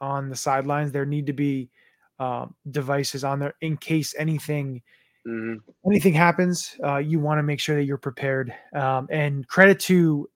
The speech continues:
Speaker 1: the medical staffs and all the personnel, the emergency personnel, uh, everybody involved on Monday night.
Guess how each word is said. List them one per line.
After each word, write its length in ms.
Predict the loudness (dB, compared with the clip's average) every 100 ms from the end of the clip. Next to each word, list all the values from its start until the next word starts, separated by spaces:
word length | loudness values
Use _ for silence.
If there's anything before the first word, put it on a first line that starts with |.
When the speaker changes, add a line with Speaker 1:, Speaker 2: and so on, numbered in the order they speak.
| -8
Speaker 1:
the 440 | -2 0 0 -4 -6
medical 380 | 0 2 2 0
staffs 560 | 0 2 2 2 -4 -6
and 240 | -4 -4 0
all 120 | 0
the 80 | 0
personnel, 640 | 0 -2 0 2 2 0
the 360 | -2 -4 -2 -4
emergency 400 | -2 0 0 -2
personnel, 640 | -2 -2 -2 -2 0 -2 -4 _ _ _ _ _
uh, 160 | -10 -6 -2
everybody 380 | 0 2 2
involved 560 | 2 0 0 2 0 -6 _ -8
on 340 | -4 -4 -4
Monday 240 | -2 -2 0
night. 320 | 0 -2